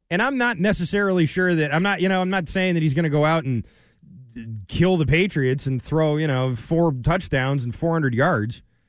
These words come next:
in this game tomorrow. I don't think that that's gonna happen. I don't think that he's capable of that. He can throw for yard, threw for yards against the Patriots last time, but I don't think that that's sort of what we're gonna see in terms of the game plan. I think we're, they're gonna tell Zach Wilson to do what they do every time they've won a game he's played in.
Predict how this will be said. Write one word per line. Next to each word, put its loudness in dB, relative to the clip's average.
in -6
this -2
game 0
tomorrow. 2
I 0
don't 0
think 0
that -6
that's 0
gonna 0
happen. 0
I 0
don't 0
think 0
that 0
he's 0
capable -2
of -4
that. -6
He 2
can 2
throw 2
for 0
yard, 0
threw 0
for 0
yards 2
against 0
the -4
Patriots 0
last -2
time, -4
but 0
I 2
don't 0
think 0
that 0
that's 0
sort 2
of 2
what 0
we're 0
gonna 2
see -2
in 0
terms 0
of 0
the -2
game 2
plan. -4
I 2
think 2
we're, 2
they're 0
gonna 2
tell 0
Zach 0
Wilson -2
to -4
do 0
what 0
they 2
do 0
every 2
time 0
they've 2
won 0
a 2
game 2
he's 2
played 2
in. -4